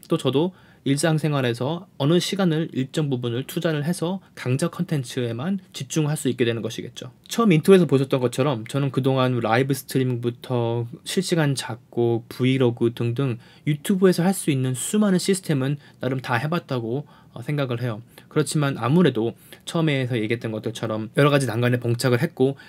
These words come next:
이 페이트론 시스템이 저의 이런 모든 고민들과 난관을 헤쳐나갈 수 있는 하나의 플랫폼이 될 수 있도록 여러분들이 저의 채널을 후원해줬으면은 정말 감사하겠습니다. 저의 페이트리온 후원 시스템은 한국 시간으로 사월 일 일부터 지금 당장 시작을 하게 되었고요.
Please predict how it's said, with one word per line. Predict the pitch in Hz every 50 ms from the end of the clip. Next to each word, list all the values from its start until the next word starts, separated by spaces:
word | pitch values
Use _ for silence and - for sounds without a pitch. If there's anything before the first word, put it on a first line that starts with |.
| - - -
이 | 131 123
페이트론 | 123 - 190 214 208 196 - 180 160 147
시스템이 | - - 214 190 - - 156 123 120 131 123 98 -
저의 | - 139 131 135 139 131
이런 | 123 123 123 123 120 123 123 120 123
모든 | 120 135 147 147
고민들과 | 135 - 127 120 127 127 123 120 117 113
난관을 | 113 107 107 117 117 123 120 117
헤쳐나갈 | 165 175 - 175 165 147 147 127
수 | - - - 143
있는 | - 120 131 131 123 123 123
하나의 | - 175 165 147 127
플랫폼이 | - - 185 180 - 156 139 127
될 | - 131 123
수 | - - - -
있도록 | - 127 - - 135 123 151 135 - - - - - - -
여러분들이 | - 123 139 160 160 160 139 120 117 110 110 113 -
저의 | - 127 120 120
채널을 | - 170 160 131 123 127 143 139 - - - -
후원해줬으면은 | - - 196 202 185 170 160 135 - - 123 113 110 113 117 117 120 - _
정말 | - - 120 120 117
감사하겠습니다. | - 117 113 - 107 101 101 - - 95 92 - -
저의 | - 147 151 151
페이트리온 | 190 196 196 - - 180 170 165
후원 | 160 196 202 185
시스템은 | - 202 185 - - 143 135 143 165 185 185 - - -
한국 | - - 196 208 208
시간으로 | - - 185 156 143 135 131
사월 | 131 - 135 127 131 139 151
일 | 180 185
일부터 | 190 156 147 - - - 117 123 135
지금 | - - 127 123 123
당장 | 120 - 117 117 117 120 123
시작을 | 120 - 165 156 151 143 131
하게 | 156 151 131
되었고요. | 123 110 110 - - 135 165 151 127